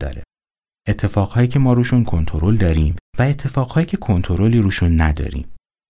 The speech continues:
البته ویلیام اروین اضافه می‌کنه اتفاقهایی هم هست که روشون کنترل داریم، اما نه به شکل کامل.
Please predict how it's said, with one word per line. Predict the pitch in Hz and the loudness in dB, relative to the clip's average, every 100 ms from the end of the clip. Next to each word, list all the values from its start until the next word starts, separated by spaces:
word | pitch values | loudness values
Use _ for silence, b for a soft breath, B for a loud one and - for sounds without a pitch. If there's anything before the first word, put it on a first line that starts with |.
| _ _ _ _ 85 | _ _ _ _ -4
البته | 82 80 - 127 | -2 -2 0 2
ویلیام | 95 82 78 78 | 2 2 2 2
اروین | 78 104 117 | 2 2 0
اضافه | 85 80 76 107 | 0 -2 0 0
می‌کنه | 113 - 78 76 - B B B | 0 0 0 0 -2 B B B
اتفاقهایی | 123 123 143 143 139 160 170 | -2 0 0 0 0 0 0
هم | 180 175 | -2 -2
هست | 143 135 127 - - - | -2 0 0 -2 -6 0
که | 120 | 0
روشون | 151 175 | 2 0
کنترل | 156 104 90 92 120 | 2 0 2 2 2
داریم، | 110 101 104 85 71 - _ _ | 2 2 2 0 -4 -8 _ _
اما | 107 123 139 | -2 0 2
نه | 135 | 0
به | 110 | 0
شکل | - - 76 - | -2 -4 -4 -8
کامل. | - - - | -8 -10 -10